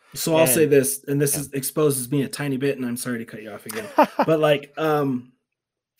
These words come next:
Speaker 1: I know all about that stuff, and I spin her album for, like, ten minutes and shut it off.
Speaker 2: I, I love the album. I thought it was awesome. I still listen to it, but I think that the Lucy album, uh, Lucy Dacus or Dacus or whatever,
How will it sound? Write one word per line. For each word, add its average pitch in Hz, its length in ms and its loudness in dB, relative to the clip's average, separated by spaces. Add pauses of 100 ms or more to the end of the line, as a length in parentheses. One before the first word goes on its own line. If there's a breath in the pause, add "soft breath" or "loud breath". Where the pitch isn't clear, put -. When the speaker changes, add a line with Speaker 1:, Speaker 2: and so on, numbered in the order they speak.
(120)
Speaker 1:
I 170 140 2
know 170 300 4
all 156 300 -2
about 160 240 -2
that 160 200 -6
stuff, 160 340 -8
and 139 160 -4
I 127 280 -6
spin 139 380 -6
her 135 140 -8
album 117 320 -12
for, 131 140 -14
like, 107 200 -16
ten 120 180 -10
minutes 117 260 -12
and 107 120 -16
shut 101 200 -16
it 95 80 -16
off. 90 280 -20 (720 loud breath)
Speaker 2:
I, 151 260 4 (120)
I 147 80 0
love 135 240 -2
the 123 100 -6
album. 95 300 -8
I 98 60 -12
thought 110 200 -8
it 101 100 -8
was 101 420 -14
awesome. 107 440 -8
I 98 120 -12
still 120 260 -4
listen 123 220 -6
to 107 180 -8
it, 110 160 -10
but 127 260 0 (440 soft breath)
I 139 140 -2
think 143 380 -6
that 123 260 0
the 117 200 0
Lucy 123 500 -4
album, 104 460 -2 (160)
uh, 101 360 -6
Lucy 110 480 -12
Dacus 110 520 -8
or 98 140 -8 (100)
Dacus 110 380 -2
or 117 40 -8
whatever, 107 320 -4